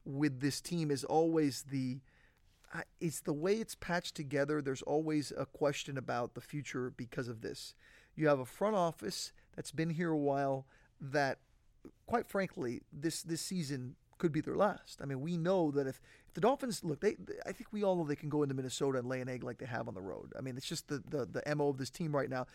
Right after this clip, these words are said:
Uh, we could be talking next Sunday about a, a Dolphins team that in a big game loses thirty-one ten in Minnesota, and with, given other things, then, then they're basically almost out of the playoff race.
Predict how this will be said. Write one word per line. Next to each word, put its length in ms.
Uh, 140
we 260
could 160
be 80
talking 380
next 200
Sunday 380
about 280
a, 120
a 100
Dolphins 420
team 260
that 100
in 80
a 40
big 240
game 180
loses 320
thirty-one 680
ten 380
in 120
Minnesota, 640
and 200
with, 240
given 200
other 200
things, 260
then, 200
then 200
they're 240
basically 440
almost 240
out 120
of 60
the 60
playoff 380
race. 240